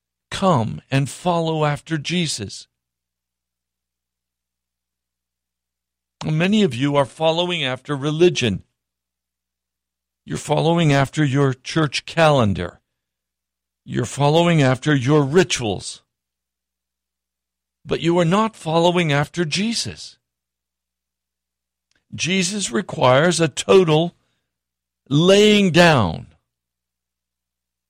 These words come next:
a total laying down of our own agenda.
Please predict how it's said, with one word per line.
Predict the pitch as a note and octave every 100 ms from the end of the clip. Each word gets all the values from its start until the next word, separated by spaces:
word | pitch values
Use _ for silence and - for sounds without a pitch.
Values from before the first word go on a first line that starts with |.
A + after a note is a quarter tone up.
| _ _ _ _ _ -
a | C#3+
total | - F#3+ F#3+ F#3+ F3+ D#3+
laying | F3 F#3 F#3 E3+
down | A#2+ D3+ A2+ F2 F2+ _ _ _ _ _ _ _ _ _ _ -
of | -
our | D3 C#3+
own | D#3+ E3+
agenda. | D3+ C3 D3 B2+ -